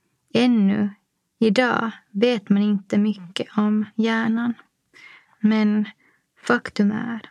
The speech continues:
att nittio procent av det, det som vi vet har vi lärt oss de senaste tjugo åren. Jag är så tacksam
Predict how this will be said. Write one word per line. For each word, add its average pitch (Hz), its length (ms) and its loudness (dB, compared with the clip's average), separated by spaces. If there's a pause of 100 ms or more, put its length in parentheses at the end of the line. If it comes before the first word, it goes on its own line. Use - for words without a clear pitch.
att 202 280 -4 (560)
nittio 240 800 -2
procent - 680 -4 (320)
av 190 380 2
det, 196 200 0 (500)
det 202 200 2
som 202 320 2
vi 196 120 2
vet 233 380 -2 (440)
har - 140 -2
vi 208 100 4
lärt 208 520 -4
oss 220 320 -10 (680)
de 214 100 0
senaste 214 720 -2 (220)
tjugo 208 600 -2
åren. 220 440 -4 (2000)
Jag 233 120 0
är 233 40 0
så 254 140 -2
tacksam 220 760 -4